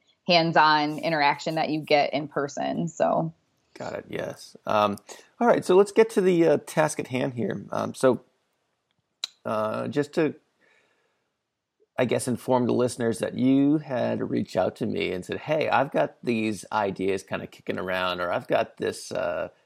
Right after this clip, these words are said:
Speaker 2: I don't wanna say problem, but, uh, some, uh, c-, concerns about, you know, the research to practice pipeline and some of the stuff that we're seeing in our, our journals." Uh, and maybe concerns is too pejorative a word, but, um,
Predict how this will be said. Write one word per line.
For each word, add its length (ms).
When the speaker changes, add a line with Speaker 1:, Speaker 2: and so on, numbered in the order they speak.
Speaker 2:
I 80
don't 80
wanna 60
say 120
problem, 760
but, 300
uh, 140
some, 240
uh, 140
c-, 80
concerns 640
about, 300
you 140
know, 260
the 120
research 480
to 100
practice 600
pipeline 720
and 160
some 160
of 60
the 60
stuff 340
that 180
we're 120
seeing 360
in 100
our, 280
our 120
journals." 600
Uh, 220
and 140
maybe 200
concerns 560
is 120
too 240
pejorative 600
a 60
word, 380
but, 320
um, 280